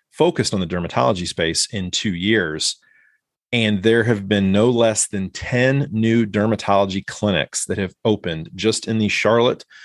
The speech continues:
uh, vi-, and vicinities around thirty minutes. Ten new offices that are new to me.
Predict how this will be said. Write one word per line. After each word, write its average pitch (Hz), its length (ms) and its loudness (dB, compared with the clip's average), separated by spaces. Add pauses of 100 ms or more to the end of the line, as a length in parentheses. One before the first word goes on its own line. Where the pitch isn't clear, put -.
(220)
uh, 101 280 2
vi-, 104 200 -2
and 110 160 2
vicinities 95 640 -2
around 90 300 -2
thirty 95 300 0
minutes. 60 420 -6
Ten 123 720 2
new 120 500 -2 (120)
offices - 800 -4 (640)
that 104 120 4
are 95 60 2
new 104 220 4
to - 120 -4
me. 90 400 -4